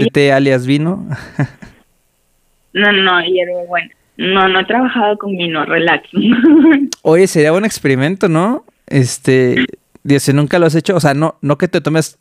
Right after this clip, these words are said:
Speaker 1: toda la botella, pero a lo mejor nada más dos copitas para ver qué procede en tu, tu
Speaker 2: Ujú.
Speaker 1: proceso creativo, a lo mejor cambia algo.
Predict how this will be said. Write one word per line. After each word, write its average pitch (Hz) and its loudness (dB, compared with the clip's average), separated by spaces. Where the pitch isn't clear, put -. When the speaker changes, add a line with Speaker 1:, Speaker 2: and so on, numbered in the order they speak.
Speaker 1:
toda 143 2
la 147 2
botella, 123 -2
pero 117 2
a 113 2
lo 110 0
mejor 117 -2
nada 123 2
más 131 -2
dos 120 0
copitas 131 -2
para 110 0
ver 113 -2
qué 123 -2
procede 120 0
en 120 -2
tu, 123 -4
tu - -2
Speaker 2:
Ujú. 254 4
Speaker 1:
proceso 123 2
creativo, 127 0
a 127 2
lo 123 0
mejor 131 -2
cambia 131 0
algo. 143 -2